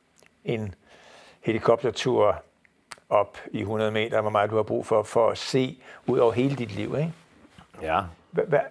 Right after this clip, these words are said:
Speaker 1: har du, har du andre punkter i dit liv, som du synes har haft vendepunktskarakter? Nu har vi snakket rent fagligt det meste af tiden og sådan noget, men
Speaker 2: Ja,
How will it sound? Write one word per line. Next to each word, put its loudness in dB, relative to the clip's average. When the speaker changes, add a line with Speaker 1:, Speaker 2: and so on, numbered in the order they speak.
Speaker 1:
har 0
du, 0
har -2
du -2
andre 2
punkter 2
i 0
dit -6
liv, 0
som 0
du -4
synes -6
har 2
haft 0
vendepunktskarakter? -4
Nu -2
har 2
vi -4
snakket 4
rent -2
fagligt 2
det -6
meste -4
af -2
tiden -4
og -8
sådan -10
noget, -4
men -4
Speaker 2:
Ja, 2